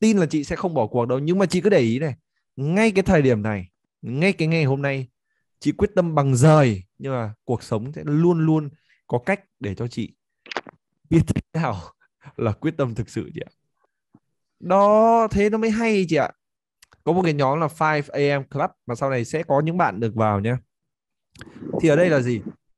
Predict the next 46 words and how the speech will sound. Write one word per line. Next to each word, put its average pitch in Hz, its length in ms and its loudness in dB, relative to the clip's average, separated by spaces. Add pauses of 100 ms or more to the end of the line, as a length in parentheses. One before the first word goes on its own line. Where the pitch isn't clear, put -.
(240)
Chỉ 170 100 0
có 185 120 2
việc 202 140 2
dậy 147 160 0
sáng 139 300 -4
thôi. 175 100 -2 (1700)
Ai 175 180 0
cũng 190 120 -2
biết 220 120 2
là 151 120 2
dậy 131 160 -2
sáng 131 280 -4
và 156 100 0
gặp 127 160 -4
thầy 117 160 0
là 107 80 -2
thích 185 200 -8
rồi. 104 100 -10 (640)
Đúng 165 120 -2
không? 208 80 -2
Các 320 80 -2
bạn 220 160 0
gặp 214 160 0
thầy 214 220 2
là 208 140 -2
thầy 214 360 0 (160)
sẽ 220 140 2
dạy 220 200 2
cho 202 60 4
các 214 120 -2
bạn 175 240 -2
bằng 143 200 0
hết 190 220 4
những 196 140 -2
gì 175 140 0
thầy 117 140 -2
biết. 156 200 -2
Thầy 120 220 2
không 160 220 -4
cao 151 180 -2
siêu, 156 200 -4
không 151 140 -6
phải 104 100 -2
siêu 135 160 -4
nhân 135 200 -4
gì. 110 120 -2